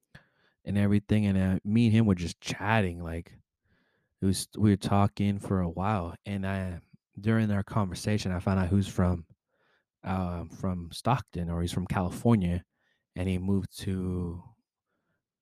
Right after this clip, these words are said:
Kona back when he was, uh, what was it, like, seven years ago, seven or eleven years ago? Can't, I think he said, I think he said eleven around that time. I think he said seven or eleven. Yeah, he was, it was eleven years. It was eleven years, I believe.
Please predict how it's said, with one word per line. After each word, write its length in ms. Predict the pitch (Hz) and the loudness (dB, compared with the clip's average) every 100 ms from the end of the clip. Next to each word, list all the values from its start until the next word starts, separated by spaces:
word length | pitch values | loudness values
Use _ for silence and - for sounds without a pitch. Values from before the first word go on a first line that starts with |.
| _ _ _ _ | _ _ _ _
Kona 360 | - 98 92 90 | 0 2 2 0
back 440 | 90 90 87 - | -2 -4 -4 -8
when 120 | 87 | -10
he 160 | 87 92 | -6 -4
was, 300 | 87 85 82 | -2 -2 -4
uh, 240 | 82 80 - | -6 -8 -8
what 140 | 123 | -6
was 100 | 107 | -6
it, 20 | 85 | -6
like, 160 | - | -10
seven 400 | - 101 101 107 | -8 -4 -2 0
years 200 | 110 110 | 2 2
ago, 180 | 117 120 | 4 2
seven 320 | 113 95 98 | 4 0 2
or 60 | 95 | 2
eleven 280 | 95 95 92 | 2 2 2
years 200 | 98 104 | 2 4
ago? 280 | 110 113 - - | 6 4 2 -12
Can't, 180 | - 131 | -16 -16
I 800 | _ _ _ _ _ _ _ _ | _ _ _ _ _ _ _ _
think 140 | - 147 | -4 -2
he 80 | - | -2
said, 200 | - - - - | -4 -6 -10 -14
I 60 | |
think 180 | - 135 | -4 -2
he 60 | 117 | 0
said 180 | - 82 | -2 -2
eleven 560 | 78 87 90 82 78 - | -2 0 0 -2 -6 -4
around 240 | 92 87 | -2 0
that 180 | 87 80 | -2 -4
time. 300 | - 87 85 | -4 -4 -4
I 1040 | - _ _ _ _ _ _ _ _ _ | -10 _ _ _ _ _ _ _ _ _
think 120 | - 123 | -6 -6
he 40 | |
said 360 | - - 90 - | -4 -4 -4 -2
seven 260 | 98 104 | -4 -2
or 80 | 101 | -2
eleven. 260 | 101 95 - | -4 -6 2
Yeah, 180 | 104 98 | 6 8
he 180 | 104 | 10
was, 160 | 131 113 | 10 10
it 260 | - 123 151 | 6 8 10
was 160 | 135 | 10
eleven 280 | 98 92 90 | 8 4 4
years. 200 | 87 85 | 0 2
It 40 | |
was 120 | 101 101 | 0 0
eleven 260 | 85 82 | -2 -2
years, 180 | 82 82 | -4 -4
I 40 | |
believe. 280 | 82 85 82 | -4 -4 -6